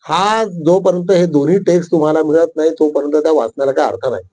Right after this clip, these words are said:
म्हणून तुम्हाला गांभीर, मी आतापर्यंत जे पेपर वाचत होतो की याच्यातनं आम्हाला जे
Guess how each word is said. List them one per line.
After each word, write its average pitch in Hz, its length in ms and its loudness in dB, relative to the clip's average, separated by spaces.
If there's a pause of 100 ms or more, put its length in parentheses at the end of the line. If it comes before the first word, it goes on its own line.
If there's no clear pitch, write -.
(360)
म्हणून 185 440 2
तुम्हाला 160 540 -2
गांभीर, 147 340 0
मी 170 180 -2
आतापर्यंत 175 500 0
जे 165 200 0
पेपर 151 320 2
वाचत 165 260 2
होतो 156 600 0
की - 60 -2
याच्यातनं 185 360 0
आम्हाला 185 320 0
जे 185 180 2